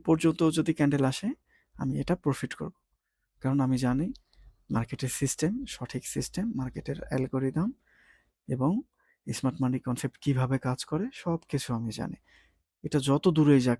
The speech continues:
না কেন, আমি এখানে প্রফিট করব। আমার এই এন্ট্রি নিচে ক্লোজ দিতে বাধ্য মার্কেট, ঠিক আছে? লাস্ট সেকেন্ড হলেও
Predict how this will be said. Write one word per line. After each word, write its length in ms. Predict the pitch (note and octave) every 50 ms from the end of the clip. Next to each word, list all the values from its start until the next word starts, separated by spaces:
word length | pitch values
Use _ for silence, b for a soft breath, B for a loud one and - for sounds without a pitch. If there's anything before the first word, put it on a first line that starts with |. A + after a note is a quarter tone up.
| C3
না 40 | B2 A#2+
কেন, 140 | - B2+ D3 F#3 A#3 D4+ D4 B3 A#3 - _ -
আমি 120 | A#2+ A#2+ A2+ A2+
এখানে 240 | A2+ - C3+ D3 G#3 D#4 - _ _ _ _ _ _ _ _ _
প্রফিট 280 | - C3+ - - B2+ - -
করব। 140 | - - - - - _ _ _ _ _ _ _ _ _ _ _
আমার 160 | - C3 B2 B2+
এই 60 | C3 C3+ C3+
এন্ট্রি 180 | C3+ C#3 - C#3+ D3
নিচে 140 | D3+ - F3+ F3
ক্লোজ 180 | - C3+ C3+ B2+ -
দিতে 160 | - C3+ - D3 C3+ C3+
বাধ্য 260 | B2+ B2+ B2+ - - - C3 A2+
মার্কেট, 340 | - - - - - - - _ _ _ _ _ _ _ _ _ _ _ _ _ _ _ _ _ -
ঠিক 140 | - D3+ D3 -
আছে? 160 | - - - - - - C#3
লাস্ট 200 | C3+ C#3+ - - - -
সেকেন্ড 240 | D#3 - E3 D#3 - E3+
হলেও 200 | E3 D#3+ - -